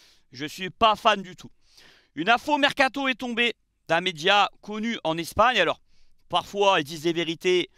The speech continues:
parfois, ils sont pas dans les bons coups. Nouvel international algérien, Ibrahim Mazza, qui a été appelé pendant cette trêve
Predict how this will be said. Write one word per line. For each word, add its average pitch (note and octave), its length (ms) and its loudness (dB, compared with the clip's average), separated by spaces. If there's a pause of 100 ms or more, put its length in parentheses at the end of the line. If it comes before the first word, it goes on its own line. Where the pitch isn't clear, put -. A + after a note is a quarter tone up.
(340)
parfois, E3+ 400 0
ils D#3+ 40 -4
sont F3 180 -10
pas F#3 180 0
dans E3+ 120 -2
les E3+ 100 0
bons D#3+ 160 -6
coups. C4 220 -4
Nouvel A#3 240 0
international A#3 720 2
algérien, G#3 680 2
Ibrahim G3+ 540 0
Mazza, F#3 500 2 (420)
qui D3 100 -4
a D3 40 2
été E3+ 220 0
appelé F#3+ 340 2
pendant E3+ 240 -4
cette E3+ 220 -4
trêve A#3 340 0